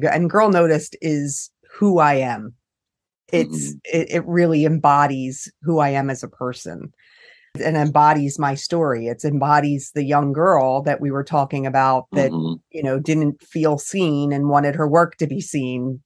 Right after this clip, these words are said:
Speaker 1: when really it was me who I, I wanted people to see me.
Speaker 2: Yeah.
Speaker 1: And I felt like I had kind of, uh, you know, a unique gift of seeing others, which was why I always drew portraits and why I always painted portraits, because it wasn't,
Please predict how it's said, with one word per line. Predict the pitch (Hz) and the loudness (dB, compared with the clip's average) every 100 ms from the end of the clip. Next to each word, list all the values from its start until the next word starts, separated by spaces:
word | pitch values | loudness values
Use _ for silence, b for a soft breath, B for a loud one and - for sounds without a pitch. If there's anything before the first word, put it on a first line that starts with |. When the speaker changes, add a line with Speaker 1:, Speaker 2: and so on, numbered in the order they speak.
| - | -4
Speaker 1:
when | 147 143 | -2 0
really | 151 190 160 156 | 2 4 4 2
it | - | 0
was | 156 170 | -2 2
me | 208 180 135 | 2 2 0
who | 139 | -2
I, | 131 135 - | -2 -2 0
I | |
wanted | 165 180 | 2 2
people | 170 170 147 | 0 -4 -4
to | |
see | 143 - 151 | -4 -4 -2
me. | 160 151 120 - B B B | 0 -2 -4 -14 B B B
Speaker 2:
Yeah. | 60 - b _ - | 0 0 b _ 0
Speaker 1:
And | 170 160 - | 0 0 -2
I | 175 208 | 2 2
felt | 214 226 240 | 4 2 4
like | 208 190 | 2 4
I | 170 | 2
had | 175 185 170 165 - | 2 0 0 -2 -10
kind | - 175 311 294 | -10 -4 -2 -2
of, | 214 - _ _ - | -4 -10 _ _ -6
uh, | - - 101 | -6 -6 -6
you | 220 | -2
know, | 190 170 | 2 0
a | |
unique | 175 185 185 220 208 - | 2 0 2 0 -4 -4
gift | 196 190 175 - - | 2 2 2 -4 -4
of | 151 | -4
seeing | - 196 175 156 | -4 -2 0 2
others, | 139 - - 147 - - | 0 0 -8 -12 -14 -8
which | 160 - | -6 -2
was | 170 | 0
why | 180 196 214 202 | 4 6 6 6
I | |
always | 175 170 160 151 - _ _ _ _ - | 4 2 -2 -6 -14 _ _ _ _ -6
drew | 165 165 147 - | -2 -2 -4 -14
portraits | - 156 143 131 - - 160 | -4 -4 -2 -8 -10 -10 -4
and | 147 | 2
why | 160 | 4
I | |
always | 160 160 156 | 4 2 -2
painted | - 160 147 | -6 -4 -4
portraits, | - 160 151 - 107 - | -4 -2 -2 -4 -6 -6
because | 180 208 196 | -4 0 0
it | 202 | 2
wasn't, | 226 262 277 233 | 2 2 -2 -2